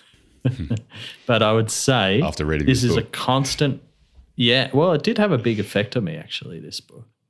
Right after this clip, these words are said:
Speaker 1: Um, and I should just say that this is a very, very,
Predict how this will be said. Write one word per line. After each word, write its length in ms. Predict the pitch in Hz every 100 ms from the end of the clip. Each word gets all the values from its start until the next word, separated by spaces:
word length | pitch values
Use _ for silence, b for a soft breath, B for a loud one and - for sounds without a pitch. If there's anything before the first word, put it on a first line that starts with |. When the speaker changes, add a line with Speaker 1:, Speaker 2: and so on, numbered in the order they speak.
| b b b _
Speaker 1:
Um, 320 | 87 87 85
and 80 | 95
I 80 | 98
should 220 | - 131
just 240 | 139 -
say 200 | - 104
that 160 | 98 -
this 160 | 101
is 120 | 107 98
a 40 |
very, 440 | 92 - 92 95
very, 520 | 92 90 87 87 87